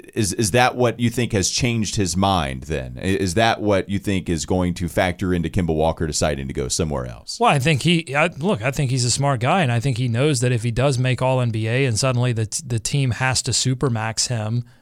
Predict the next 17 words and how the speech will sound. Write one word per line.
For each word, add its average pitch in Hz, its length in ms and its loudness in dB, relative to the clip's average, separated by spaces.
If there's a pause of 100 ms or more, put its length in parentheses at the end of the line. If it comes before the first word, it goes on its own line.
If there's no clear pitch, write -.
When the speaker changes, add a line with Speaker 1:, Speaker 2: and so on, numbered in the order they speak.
(140)
Speaker 2:
to 120 120 0
keep 170 320 0
him, 107 400 -2 (480)
he 151 180 4
knows 240 240 4
it's 127 140 0
going 117 220 2
to 107 80 -2
f-, - 120 -12 (200)
hamstring 123 580 0
the 113 80 -2
franchise's 117 560 0
ability 113 480 -2
to 113 160 -2
acquire 113 420 0
other 107 200 -2
players. 98 480 -6